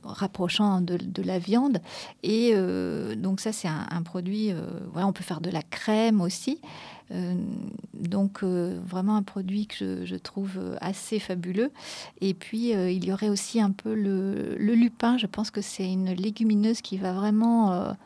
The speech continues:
se développer, avec, euh, avec le, la montée du véganisme, parce que là aussi, je pense qu'on peut en faire un, un, du lait. C'est, je pense que bientôt, on en trouvera.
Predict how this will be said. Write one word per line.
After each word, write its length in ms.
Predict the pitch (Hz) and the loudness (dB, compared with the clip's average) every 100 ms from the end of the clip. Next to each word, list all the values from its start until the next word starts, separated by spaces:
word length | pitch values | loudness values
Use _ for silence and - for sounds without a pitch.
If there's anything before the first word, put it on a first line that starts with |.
| - | -8
se 140 | - | -2
développer, 600 | 185 214 208 202 233 277 - - - - - | 2 4 4 4 2 0 -4 -20 -20 -20 -8
avec, 480 | - 190 202 202 - | -4 -2 -2 -2 -2
euh, 380 | 190 180 180 - | 0 2 0 0
avec 320 | 190 202 202 | 0 -2 -2
le, 180 | 190 196 | -2 -2
la 160 | 180 | -2
montée 320 | 190 202 202 226 | 0 0 2 2
du 120 | 196 | 4
véganisme, 560 | 214 202 196 226 - 208 | 2 4 4 2 0 -4
parce 240 | 180 180 | -4 -6
que 100 | - | -2
là 260 | 226 214 208 | 0 2 2
aussi, 340 | 208 208 - | 0 -2 -4
je 120 | 233 202 | -4 -4
pense 220 | 190 196 | -4 -4
qu'on 160 | 190 | -4
peut 160 | 185 196 | -4 -2
en 100 | 190 | -2
faire 260 | - 202 196 | -2 -2 0
un, 240 | 185 180 | -2 -2
un, 280 | 196 196 208 | -2 -2 -2
du 200 | 185 196 | 0 2
lait. 300 | 208 208 285 | 4 4 2
C'est, 180 | 294 202 175 180 - 202 | -4 -6 -4 -6 -6 -8
je 100 | 196 | -8
pense 220 | - 202 - | -8 -8 -8
que 100 | 196 | -8
bientôt, 380 | 175 185 214 | -6 -6 -4
on 120 | 208 180 | -4 -4
en 80 | |
trouvera. 420 | 170 - 175 170 | -6 -6 -4 -4